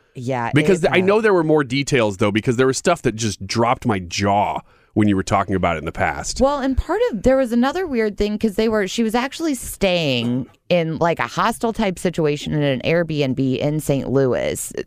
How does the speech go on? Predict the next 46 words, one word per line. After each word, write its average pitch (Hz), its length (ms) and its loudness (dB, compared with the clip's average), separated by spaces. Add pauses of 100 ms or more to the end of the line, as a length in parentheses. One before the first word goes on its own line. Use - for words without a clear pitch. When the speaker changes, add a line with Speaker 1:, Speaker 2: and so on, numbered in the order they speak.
(180)
Speaker 1:
The 147 500 0
owner 220 280 2
of 190 100 -2
the 175 80 2
Airbnb 143 640 0
had, 131 240 -2
like, 117 200 0
tried - 200 -2
to 190 80 -8
kick - 160 -6
her 156 100 0
out 131 160 2
multiple 120 380 -4
times. 220 640 0
There 165 140 4
had 151 100 -2
been 156 140 0
a 147 80 -2
lot 143 180 0
of, 131 100 -4
like, 131 320 -2 (500)
you 185 120 0
know, 165 180 4
illicit 180 320 0
activity. 196 640 0
They 165 140 -2
couldn't 208 280 -2
get 190 120 0
her 160 140 0
out. 151 400 0
This 220 200 -2
is 196 120 -8
where 196 140 2
Bobby 147 340 0
ends 139 160 -2
up - 240 -6
dead. 87 480 0 (380)
The 160 80 0
police, 277 600 -2 (300)
the 180 160 0
police 359 420 0
in 226 140 4
this, 190 280 0
and 196 160 0
they've, 185 300 -2 (480)
I, - 60 -16